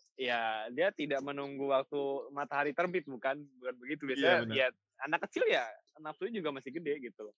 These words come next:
Speaker 2: Benar, benar.
Speaker 1: Terus, eh, diksinya adalah, "It, dua lembar dulu, It." Nah, kata gua, "Sebentar." <laughs>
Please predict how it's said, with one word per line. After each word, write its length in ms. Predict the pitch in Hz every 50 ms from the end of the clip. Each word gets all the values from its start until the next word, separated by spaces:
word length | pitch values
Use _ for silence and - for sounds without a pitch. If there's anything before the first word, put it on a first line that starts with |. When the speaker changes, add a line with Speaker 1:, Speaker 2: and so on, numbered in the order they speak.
| _ _ - -
Speaker 2:
Benar, 220 | - 131 120 120 120
benar. 240 | 117 120 117 117 - - - - - _ _ _ _ - - - - -
Speaker 1:
Terus, 240 | - 214 254 247 -
eh, 540 | - 202 185 185 185 185 185 185 185 180 180
diksinya 460 | 180 170 175 - - 180 170 180 240 262
adalah, 400 | 214 156 139 147 185 233 240 190 - _ _ - - -
"It, 180 | 240 262 247 _ _ _ - _
dua 300 | - 151 147 151 160 156
lembar 320 | 151 151 156 151 156 151 156
dulu, 300 | 151 143 165 185 214 233 240 -
It." 160 | 269 247 - _ -
Nah, 240 | 156 147 143 135
kata 240 | 123 127 127 - 131
gua, 240 | 127 120 143 180 214 202 _ _ _ _ _ - _
"Sebentar." 800 | - - - 185 175 175 165 156 143 - 151 127 120 117 113 113 117 - - - - - - -
<laughs> 280 | 277 285 277 285 -